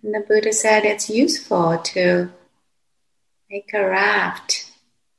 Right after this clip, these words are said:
to go to the far shore that seems sa-, safe,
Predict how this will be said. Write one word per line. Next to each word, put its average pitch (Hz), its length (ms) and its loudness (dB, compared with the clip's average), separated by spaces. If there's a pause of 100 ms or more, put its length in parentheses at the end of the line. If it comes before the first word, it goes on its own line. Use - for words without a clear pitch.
(500)
to - 120 -14
go 202 260 -2
to 202 160 -6
the 196 100 -6
far 233 380 2
shore 170 540 0
that 175 420 -4
seems 185 440 -4
sa-, 226 560 -2
safe, - 840 -4